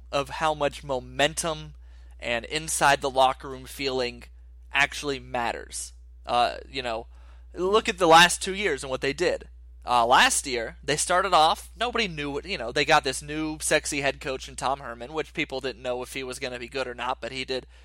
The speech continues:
great things under Urban Meyer and won a national championship. Um, he goes to this school, nobody expects anything. They start beating some good teams, getting some big wins. They haven't lost yet. They're winning, they're winning, they're winning. They drop one, they win. Then they beat F S U.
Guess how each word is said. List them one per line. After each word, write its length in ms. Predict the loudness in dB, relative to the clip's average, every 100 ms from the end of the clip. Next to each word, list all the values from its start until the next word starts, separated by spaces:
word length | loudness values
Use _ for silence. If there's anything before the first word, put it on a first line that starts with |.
| -20 -4
great 260 | 0 0
things 320 | 0 -4 -2 -2
under 220 | -2 -4
Urban 260 | -6 -4
Meyer 300 | 0 2 2
and 100 | -2
won 140 | -2 0
a 40 |
national 300 | 2 0 -2
championship. 680 | -6 -6 -6 -10 -4 -6 -6 -16 -20 -20 -4
Um, 480 | 4 6 6 4 -10 -20 -20 -20 -20 -20 -20 -8
he 140 | -4
goes 280 | 0 2 2
to 60 | -2
this 120 | -4
school, 420 | -4 -6 -8 -8
nobody 320 | -4 -2 0
expects 400 | -2 0 0 0
anything. 320 | -6 -8 -8
They 100 | -6
start 260 | -2 -2 -2
beating 200 | -4 -6
some 160 | -10 -10
good 220 | -10 -4
teams, 460 | -4 -4 -10 -20 -10
getting 180 | -6 -6
some 200 | -6 -2
big 180 | 0 0
wins. 520 | 0 -2 -2 -10 -12 -14 -20 -4
They 80 | 2
haven't 280 | 4 4 0
lost 380 | 0 0 -2
yet. 220 | 0 0 -2 -14
They're 140 | -12
winning, 380 | -4 -4 -4 -6
they're 160 | -8 -4
winning, 320 | -4 -6 -10
they're 100 | -8
winning. 400 | -6 -6 -10 -12
They 100 | -8
drop 320 | -4 2 2 2
one, 300 | -4 -6 -8 -10
they 120 | -8
win. 340 | -6 -4 -6 -8 -20 -14 0
Then 140 | 2
they 100 | 4
beat 160 | 4 4
F 180 | 4
S 160 | 2 -4
U. 220 | -8 -10